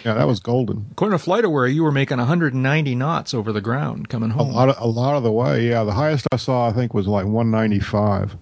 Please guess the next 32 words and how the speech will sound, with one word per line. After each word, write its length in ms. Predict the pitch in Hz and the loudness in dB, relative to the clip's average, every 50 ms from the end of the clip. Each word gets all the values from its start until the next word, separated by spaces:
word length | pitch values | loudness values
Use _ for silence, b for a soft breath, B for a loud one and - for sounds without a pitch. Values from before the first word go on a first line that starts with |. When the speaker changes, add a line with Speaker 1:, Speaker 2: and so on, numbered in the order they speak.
| - - | -10 -6
Speaker 2:
Mm-hmm. 240 | 117 110 101 113 120 123 - _ _ _ _ _ - | -6 -4 -4 -4 -6 -8 -12 _ _ _ _ _ -2
Speaker 1:
Uh, 380 | - 101 98 101 98 98 98 | -2 0 2 2 2 2 2
that 120 | 104 113 117 | 2 2 2
was 140 | 110 104 | 2 0
coming 320 | - - - 117 107 104 101 | 0 -2 0 0 2 2 2
downhill, 760 | 104 104 101 98 98 92 110 110 104 101 101 98 - - - _ _ _ _ - | 2 2 2 2 0 0 2 2 2 2 0 -2 -4 -8 -12 _ _ _ _ -4
uh, 560 | - 107 104 101 101 101 98 95 92 90 90 - - | -2 0 2 2 2 2 2 0 0 0 -2 -2 -2
around 360 | - 107 107 104 104 98 98 - | 0 0 2 2 2 0 0 0
Tampa. 520 | - 113 113 113 107 - - - 104 92 - b b b b b b b b b b _ _ _ _ | 0 0 2 0 0 0 0 -2 -2 -4 -8 b b b b b b b b b b _ _ _ _
But, 440 | - 113 107 104 101 92 - - - | -2 0 2 2 0 -2 -4 -4 0
um, 520 | 113 104 101 101 98 98 98 92 90 85 - _ _ _ _ _ _ _ _ _ _ _ _ _ _ _ _ _ _ _ _ _ | 0 2 2 0 -2 -4 -6 -8 -10 -14 -18 _ _ _ _ _ _ _ _ _ _ _ _ _ _ _ _ _ _ _ _ _
no, 400 | 117 104 120 151 170 185 185 147 | 0 0 2 2 2 2 2 2
the, 360 | 113 117 117 135 131 123 113 | 0 0 0 0 2 2 2
the, 200 | 110 113 113 110 | 2 2 2 0
the 140 | 104 107 110 | 0 0 0
get 240 | 101 110 151 175 160 | 0 0 0 0 0
back 260 | 147 135 123 117 - | 0 0 0 0 0
was, 160 | 123 110 101 | 0 0 2
was, 380 | 110 110 - - 117 113 107 - | 0 0 0 0 0 0 0 0
well, 240 | - 131 127 139 139 | 0 0 0 2 2
it 20 | |
was 100 | 123 117 | 0 0
five 260 | - - - 151 165 165 | -2 -2 0 0 2 2
hours 240 | 160 156 151 139 120 | 2 2 2 0 0
going 260 | 131 151 139 135 135 | 0 0 2 2 2
out 120 | 131 131 | 2 2
and 120 | 123 117 110 | 0 0 -2
four 220 | - 120 117 113 | -2 0 2 2
hours 160 | 107 101 101 | 2 0 0
coming 280 | - - 107 95 90 87 | 0 0 0 0 0 0
back. 220 | 82 82 71 - - - - _ _ _ _ _ _ _ _ _ _ _ _ _ | -2 -4 -6 -8 -12 -16 -20 _ _ _ _ _ _ _ _ _ _ _ _ _
Speaker 2:
Right. 240 | - - 98 - - | -14 -12 -12 -12 -14